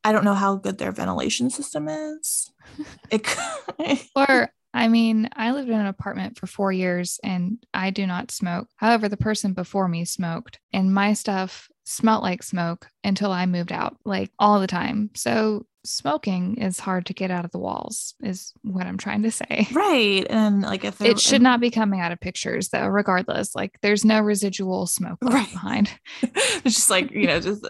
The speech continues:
Speaker 1: they, like, are dusting and they accidentally bump it and just, like, a plume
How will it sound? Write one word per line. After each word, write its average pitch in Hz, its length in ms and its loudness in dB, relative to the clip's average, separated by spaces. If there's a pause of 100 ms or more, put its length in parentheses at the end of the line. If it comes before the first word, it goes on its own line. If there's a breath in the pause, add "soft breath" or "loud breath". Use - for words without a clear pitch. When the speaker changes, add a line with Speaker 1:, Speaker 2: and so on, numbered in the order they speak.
(160)
Speaker 1:
they, 214 120 -2
like, - 280 -6
are 185 140 0
dusting 202 720 0
and 202 120 -2
they 185 180 -2 (220)
accidentally 196 380 -4
bump 196 300 -2
it 190 140 0
and 208 100 4
just, 185 140 -4
like, 170 80 -10
a - 160 -12
plume 175 640 -2